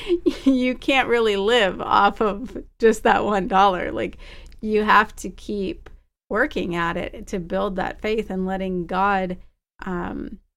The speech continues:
I mean, you, when, when I say working, I mean, like, trusting God, putting your faith in him and following his way, be, so that he can build that faith in us, because, um,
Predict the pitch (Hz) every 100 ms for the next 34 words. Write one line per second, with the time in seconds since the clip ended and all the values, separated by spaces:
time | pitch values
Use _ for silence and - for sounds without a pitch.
0 | _ _ _ - 214 214 196 - - 202
1 | 208 214 208 196 190 202 185 175 185 185
2 | 190 - - _ _ _ - - - -
3 | - - - - 226 240 - - - -
4 | - 202 208 208 185 202 208 196 - 202
5 | - - - - - - - 208 190 -
6 | - 277 - 190 180 180 180 180 196 -
7 | - - 180 - 226 - - - - -
8 | 92 - - - - - _ _ - 180
9 | 170 - -